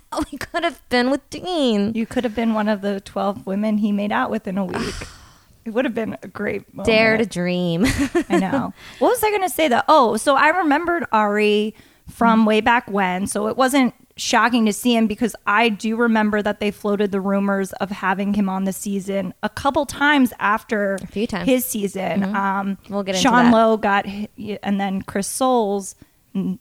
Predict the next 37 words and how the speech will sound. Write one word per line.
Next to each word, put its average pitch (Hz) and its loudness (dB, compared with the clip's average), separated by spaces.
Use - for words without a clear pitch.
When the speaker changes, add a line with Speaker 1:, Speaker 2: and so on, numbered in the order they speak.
Speaker 1:
Mm-hmm. 196 0
Speaker 2:
in 202 0
my 202 2
opinion, 190 -2
both 185 -8
duds. 208 0
Speaker 1:
Mm-hmm. 190 0
Speaker 2:
But 196 0
I 285 6
was 311 2
always 220 2
a 208 -4
fan 240 2
of 208 0
Ari. - -2
I 196 0
mean, 202 0
him 220 0
and 240 2
Emily 214 0
had 208 0
a 196 -4
really 202 -2
physical, 202 -4
romantic 185 -2
Speaker 1:
Oh, 185 2
Speaker 2:
relationship. 202 0
Speaker 1:
yeah, 240 2
they 190 0
did. 156 -4
Speaker 2:
Like, - -12
Speaker 1:
Mm-hmm. 202 -6
Speaker 2:
so 220 0
Speaker 1:
It 226 0
was 233 2
Speaker 2:
much. 226 2
Speaker 1:
hot. 196 4